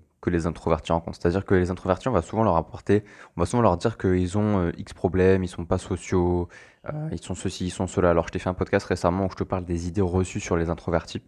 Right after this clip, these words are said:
Mais aujourd'hui, je vais te parler vraiment des problèmes réels que les introvertis rencontrent, euh, parce que souvent, c'est pas du tout, du tout, du tout ce qu'on pense qu'ils ressentent, ce qu'on pense qu'ils traversent. Et aujourd'hui, je veux vraiment mettre un petit peu le doigt dessus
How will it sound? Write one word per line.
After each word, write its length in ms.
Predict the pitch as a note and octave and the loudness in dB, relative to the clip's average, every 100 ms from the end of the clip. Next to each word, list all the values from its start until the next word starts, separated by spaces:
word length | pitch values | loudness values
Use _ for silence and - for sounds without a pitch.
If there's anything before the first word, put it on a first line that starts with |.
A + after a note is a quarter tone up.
| _ _ _ _ _ _ _ _ - | _ _ _ _ _ _ _ _ -6
Mais 80 | A2 | 0
aujourd'hui, 220 | G2+ A#2+ | 0 2
je 40 | B2 | 2
vais 40 | |
te 40 | |
parler 180 | - G2+ | 4 4
vraiment 260 | F#2+ G2+ A2+ | 4 2 2
des 160 | F2+ | 0
problèmes 680 | F2 _ - G#2+ G2 G2 G#2 F#2 - _ _ _ _ | -4 _ -2 0 2 2 0 -4 -14 _ _ _ _
réels 640 | F#2 F2+ A2 G2 F#2+ F#2 - _ | -4 2 4 4 2 -2 -14 _
que 80 | - | -4
les 140 | F2+ | 0
introvertis 480 | G2 F#2 F#2 F2 - | 0 0 0 0 -2
rencontrent, 580 | F2+ F#2 - A2 A2+ - - - - _ - | 0 0 0 -4 -6 -14 -20 -20 -20 _ 2
euh, 220 | F2 F2 E2+ _ - | 4 4 0 _ -6
parce 160 | G2+ F2+ | -2 -2
que 100 | F#2+ | -4
souvent, 220 | - A#2+ | -2 -2
c'est 160 | A#2+ - | -2 2
pas 100 | G2 | 0
du 180 | G2 | 0
tout, 140 | G2 A2 | -4 -4
du 160 | G2 | -4
tout, 140 | F#2 F#2+ | -8 -8
du 160 | F#2 | -8
tout 200 | - G#2+ - - - _ _ - | -6 -6 -8 -20 -20 _ _ -10
ce 180 | - G#2+ | -2 -2
qu'on 180 | G#2 | 0
pense 240 | F#2 A2 A2+ | 0 2 0
qu'ils 160 | - | 0
ressentent, 460 | G2 F2+ F#2 A2 - | 2 2 2 -2 -4
ce 140 | - G2 | -8 -6
qu'on 140 | F2 | -6
pense 200 | - F#2+ | -8 -8
qu'ils 160 | - E2 | -8 -12
traversent. 640 | - E2+ D#2+ F#2 - - | -2 0 2 2 -2 -4
Et 60 | F#2 | 0
aujourd'hui, 300 | F2 F2 G#2 | 2 2 2
je 100 | G2 | 4
veux 20 | |
vraiment 220 | F2 G#2 | 4 4
mettre 180 | F#2+ - | 0 -2
un 60 | |
petit 140 | E2+ - | -8 -2
peu 120 | G2 | 0
le 80 | F2+ | 2
doigt 180 | F#2 F2+ | 2 2
dessus 400 | F2+ - G#2+ | 0 -2 -6